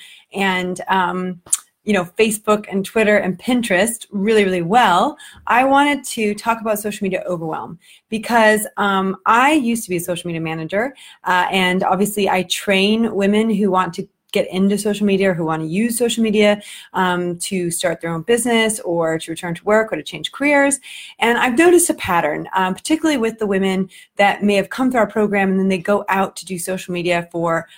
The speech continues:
other people, um, or even for themselves. And there is this sense of overwhelm. And when we run our free training, and we've got another free training coming up in March, um, when we co-,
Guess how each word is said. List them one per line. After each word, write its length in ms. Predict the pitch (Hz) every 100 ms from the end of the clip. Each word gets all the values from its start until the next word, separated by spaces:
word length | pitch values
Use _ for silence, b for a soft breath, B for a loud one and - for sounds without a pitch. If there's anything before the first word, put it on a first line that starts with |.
| B B -
other 300 | 190 190 180
people, 640 | 180 185 170 165 185 233 185
um, 260 | 180 180 -
or 160 | 214
even 240 | 247 226 233
for 80 | 202
themselves. 600 | 185 185 160 131 131 - B B B
And 160 | - 247
there 100 | 247
is 300 | 233 285 269
this 240 | 302 294
sense 240 | 233 208 208
of 80 |
overwhelm. 540 | 180 180 175 160 151 160
And 220 | - 214 - 247
when 240 | 233 339
we 100 | 392
run 160 | 339 277
our 140 | 226
free 240 | 214 214 202
training, 480 | - 165 170 214 214
and 180 | 180 190 180
we've 140 | 190
got 120 | 190
another 280 | 185 196 208
free 180 | 208 202
training 320 | 196 185 180
coming 260 | 180 185 170
up 160 | 170 -
in 120 | 175
March, 440 | 165 170 220 - B B B B
um, 240 | 196 196 202
when 120 | 269
we 80 | 320
co-, 220 | 277